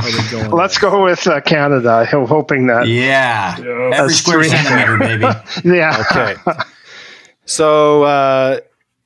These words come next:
Speaker 1: what force was established in nineteen twenty in Canada? Okay, a certain force,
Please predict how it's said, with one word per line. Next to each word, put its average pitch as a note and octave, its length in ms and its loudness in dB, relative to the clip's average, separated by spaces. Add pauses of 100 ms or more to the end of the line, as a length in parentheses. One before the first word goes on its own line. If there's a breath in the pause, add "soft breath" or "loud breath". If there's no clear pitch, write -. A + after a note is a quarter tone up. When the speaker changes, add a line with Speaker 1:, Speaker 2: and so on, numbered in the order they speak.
(480)
Speaker 1:
what D#3 640 -2 (520)
force - 920 -2 (640)
was C3 180 -4
established B2+ 880 -4
in A2+ 200 -12
nineteen C3+ 680 -6
twenty A2+ 580 -8
in G2+ 160 -12
Canada? G2+ 600 -8 (1300)
Okay, A2+ 440 -6
a A2 100 -10
certain D#3+ 480 -2
force, - 840 -2